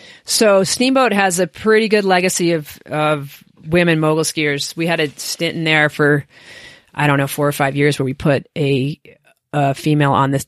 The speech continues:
the U S ski team every year, which is pretty amazing. Um, and that's just recently, that's,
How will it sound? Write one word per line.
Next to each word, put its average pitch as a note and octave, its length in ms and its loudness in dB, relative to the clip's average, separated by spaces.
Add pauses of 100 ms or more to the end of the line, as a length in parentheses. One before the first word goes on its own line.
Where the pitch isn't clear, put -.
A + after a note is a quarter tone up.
the C3+ 280 0
U C3+ 160 0
S C3 100 -2
ski C#3+ 140 0
team C#3 340 -4 (160)
every C#3+ 260 0
year, C3+ 320 -2 (360)
which C#3 180 -2
is - 80 -4
pretty D3 220 0
amazing. C3+ 540 -2 (480)
Um, C3 420 0
and D3+ 160 0
that's E3 220 -2
just D#3+ 180 0
recently, D#3+ 240 0
that's, D3+ 220 -2